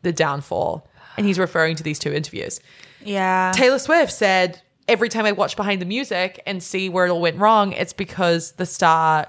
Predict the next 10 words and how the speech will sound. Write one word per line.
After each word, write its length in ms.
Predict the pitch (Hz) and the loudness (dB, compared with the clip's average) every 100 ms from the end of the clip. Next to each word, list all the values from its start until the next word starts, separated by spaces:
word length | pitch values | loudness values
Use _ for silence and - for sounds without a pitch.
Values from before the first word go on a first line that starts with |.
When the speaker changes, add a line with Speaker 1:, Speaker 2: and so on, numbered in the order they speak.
| - | -4
Speaker 1:
completely 400 | 196 180 196 175 | -4 -2 -4 -2
lost 260 | 165 165 | 0 0
touch 220 | - 160 165 | 0 0 0
of 60 | |
their 80 | 156 | -2
self-awareness." 760 | 151 147 151 151 147 - - - _ _ _ - - - - - _ _ _ _ _ _ _ - | 0 0 2 0 0 -6 -10 -12 _ _ _ -18 -18 -20 -20 -20 _ _ _ _ _ _ _ -2
Speaker 2:
It 280 | 247 247 - | -2 0 2
does 340 | 220 226 226 | 4 2 -2
feel 320 | - 277 262 | -2 2 2
like 540 | 233 208 202 202 - | 2 2 2 -2 -8